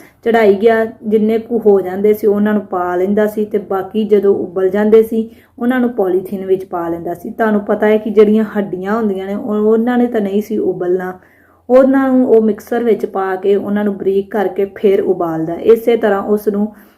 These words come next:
ਸੋਲਾਂ ਜਨਵਰੀ ਵੀ ਕਰਦਾ ਹੈ, ਸਤਾਰਾਂ ਨੂੰ ਵੀ ਕਰਦਾ ਹੈ, ਅਠਾਰਾਂ ਤਰੀਕ ਨੂੰ ਇਹ ਸਾਰਾ ਕੰਮ ਉਹ ਨਿਬੇੜ ਦਿੰਦਾ ਹੈ ਕਿ ਹਾਂ ਕਿ ਸਾਰੇ ਕਰਕੇ ਫਿਰ ਪੋਲੀਥੀਨ ਵਿੱਚ ਪਾ ਕੇ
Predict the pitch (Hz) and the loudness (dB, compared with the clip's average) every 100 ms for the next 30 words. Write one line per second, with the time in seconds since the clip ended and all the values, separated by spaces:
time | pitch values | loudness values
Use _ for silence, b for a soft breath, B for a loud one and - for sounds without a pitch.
0 | B 247 240 226 220 233 226 214 208 214 | B -12 4 6 6 4 0 -2 0 0
1 | 226 220 220 214 202 190 202 208 202 - | -2 -2 -6 -4 -6 -4 -4 -6 -6 -6
2 | 185 185 202 214 214 190 180 196 202 196 | -4 -2 -2 -2 0 -2 0 -2 -2 -4
3 | 220 214 226 240 220 202 202 202 202 196 | 0 2 2 0 0 0 0 -2 0 -2
4 | 202 180 185 202 202 180 185 196 - B | -2 -6 -4 -4 -4 -10 -6 -6 -6 B
5 | B _ 220 214 233 226 220 214 190 190 | B _ -4 4 6 6 4 0 -2 -4
6 | 202 202 214 208 202 196 202 214 - 196 | -2 -2 -4 -8 -8 -8 -8 -8 -8 -4
7 | 202 208 185 180 180 202 208 202 - 185 | -2 -2 -2 -4 -2 -2 -2 -6 -4 0
8 | 202 208 220 214 185 190 185 180 180 196 | 0 -2 0 2 2 0 -4 -4 -2 -4
9 | 196 | -4